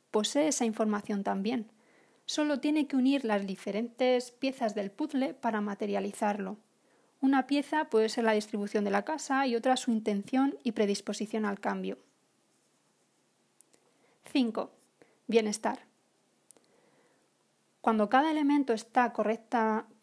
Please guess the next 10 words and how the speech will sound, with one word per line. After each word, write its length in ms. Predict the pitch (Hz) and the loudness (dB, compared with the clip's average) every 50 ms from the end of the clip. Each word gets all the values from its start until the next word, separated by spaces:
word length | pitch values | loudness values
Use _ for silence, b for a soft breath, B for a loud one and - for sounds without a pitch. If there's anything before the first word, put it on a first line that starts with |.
| _ _ | _ _
correctamente 600 | - - 214 220 220 - 254 226 233 226 226 214 | -18 -10 -10 -10 -6 -2 -2 0 0 0 0 0
conectado 640 | - 208 202 196 - - - 254 254 247 220 208 202 | 0 0 0 -2 2 4 6 6 8 6 4 2 2
y 80 | 202 202 | 2 2
las 180 | 202 196 196 | 0 0 0
partes 360 | - - 220 220 262 262 - | 0 0 0 0 0 0 2
integrantes 640 | 285 254 240 240 220 220 233 240 247 233 - 214 214 233 | 0 0 0 0 -2 -2 0 -2 -2 -2 -2 -4 -4 -6
están 240 | 208 - 233 233 | -4 -2 0 0
autorizadas 720 | 247 240 226 226 208 208 196 - 240 240 233 214 202 - 214 | 0 0 0 0 -2 -2 0 4 6 6 6 4 2 0 -4
a 80 | 202 | -8
cumplir 540 | - - 220 208 202 - 269 269 262 262 - | -6 -4 -4 -4 0 0 2 2 2 0 -4